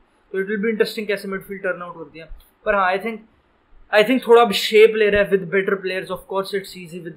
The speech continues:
good players, we all know this, पर मेरे लिए especially, I won't press on it, but जो सेकंड हाफ था भाई, that was the shit। और हमारे अटैकर्स looking good भाई, Ferran scored। इंटरेस्टिंग बात, Ferran इस गेम में, I think,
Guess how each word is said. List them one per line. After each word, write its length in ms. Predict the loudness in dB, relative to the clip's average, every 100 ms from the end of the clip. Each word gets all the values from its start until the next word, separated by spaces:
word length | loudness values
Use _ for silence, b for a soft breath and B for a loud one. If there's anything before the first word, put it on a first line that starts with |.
| -16
good 160 | -16 -12
players, 280 | -10 -10 -12 -12
we 80 | -8
all 160 | -8 -10
know 140 | -14 -16
this, 180 | -16 -20 _ _ _ _ _ -8
पर 120 | -4
मेरे 220 | 0 2
लिए 120 | 2
especially, 460 | 0 -4 -8 -4 0
I 100 | 2
won't 240 | 2 -2 -6 -20 -20 _ _ 2
press 220 | 4 4 4
on 180 | 2 0
it, 160 | -8 _ _ _ -8
but 200 | -4 -2
जो 80 |
सेकंड 400 | -2 0 0 2
हाफ 180 | 2 0 -2
था 80 | -6 -8 _ _ _ _ _ -20
भाई, 160 | -16
that 280 | -8 -6 -6
was 160 | -12 -14 -14
the 60 | -14
shit। 320 | -14 -18 -20 _ _ _ _ -8
और 100 | -6
हमारे 320 | -2 2 4
अटैकर्स 460 | 4 4 2 2 -4
looking 240 | -6 -8 -4
good 120 | -4
भाई, 140 | -4 -6 -2
Ferran 440 | -2 0 0 -2 -10
scored। 400 | -16 -10 -6 -6 -8 _ _ _ _
इंटरेस्टिंग 580 | -10 -6 -2 -2 -2 2
बात, 300 | 2 2 -2 _ _ -20 _ _ _ _ _ _
Ferran 520 | -4 0 2 4 2 -2 -6
इस 140 | 0
गेम 140 | 2 2
में, 140 | 2
I 180 | 0 0 -2
think, 340 | -8 -10